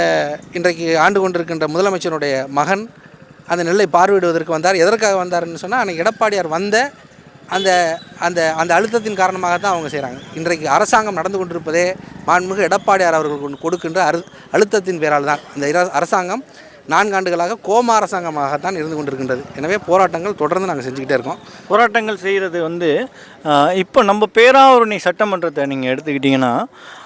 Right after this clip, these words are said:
Speaker 2: ஆ, வேலைகள் ஒவ்வொன்றுக்கும், ஆ, நல்லா பண்ணியிருக்கோம்னு அந்த அரசாங்கம் சொல்லும். ஆ, நீங்க எதிர்க்கட்சியா செய்யலைன்னு சொல்லுவீங்க. இது வந்து அரசியல் ரீதியா உள்ளது.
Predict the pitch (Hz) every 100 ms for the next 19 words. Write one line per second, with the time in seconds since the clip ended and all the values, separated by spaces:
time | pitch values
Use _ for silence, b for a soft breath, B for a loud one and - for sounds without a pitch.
0 | - 139 139 139 - _ _ _ - 220
1 | 277 269 233 240 - _ _ _ - 185
2 | 220 262 233 226 - 262 247 156 151 147
3 | 143 143 151 165 208 262 220 190 170 165
4 | 170 160 170 170 165 175 165 143 143 208
5 | - - 151 147 147 143 170 226 208 175
6 | 160 180 208 170 180 175 127 160 160 151
7 | 147 139 127 117 120 139 160 185 247 175
8 | 196 220 202 170 160 147 120 117